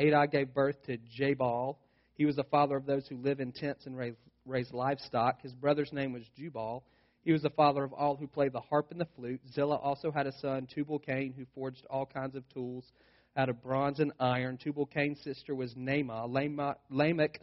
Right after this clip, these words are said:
said to his wives, Adah and Zillah, "Listen to me. Wives of Lamech, hear my words. I've killed a man for wounding me, a young man for injuring me. If Cain is avenged seven times, then Lamech seventy-seven times." We're gonna stop here. We'll look at Cain's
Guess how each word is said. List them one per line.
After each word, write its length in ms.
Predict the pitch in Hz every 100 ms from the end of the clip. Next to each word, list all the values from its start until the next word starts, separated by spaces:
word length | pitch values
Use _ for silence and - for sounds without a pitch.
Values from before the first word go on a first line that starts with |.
| -
said 200 | 143 139
to 60 |
his 200 | 143 151
wives, 340 | 127 110 123 - _ _ _ _ _ _
Adah 280 | 143 143 139
and 160 | 143 131
Zillah, 280 | 143 131 127
"Listen 360 | 139 - 143
to 60 | 131
me. 320 | 120 117 120 127
Wives 340 | 131 139 139 147
of 140 | 131
Lamech, 360 | 127 123 123 -
hear 220 | 143 147
my 140 | 139
words. 460 | 143 117 107 107 -
I've 200 | 120 120
killed 240 | - 165 156
a 40 |
man 300 | 147 147 151
for 100 | 151
wounding 460 | 127 143 156 139 120
me, 280 | 110 107 110 _ _ _ _ -
a 80 | 127
young 320 | 135 147 147
man 280 | 143 139 131
for 180 | 127 -
injuring 580 | 151 156 131 123 120 117
me. 220 | 117 113
If 60 | - -
Cain 300 | 156 156 165
is 140 | 135
avenged 420 | 139 131 131 127 -
seven 260 | 175 165 135
times, 420 | - 117 110 123 _ _ _ _ -
then 220 | 123 123
Lamech 400 | 135 135 135 - -
seventy-seven 640 | 147 131 117 - 117 107
times." 300 | - 107 104 -
We're 80 |
gonna 160 | 143 131
stop 420 | - 156 143 -
here. 340 | 151 143 151 143
We'll 140 | 127
look 180 | 135 143
at 160 | 131 -
Cain's 540 | 156 143 147 143 147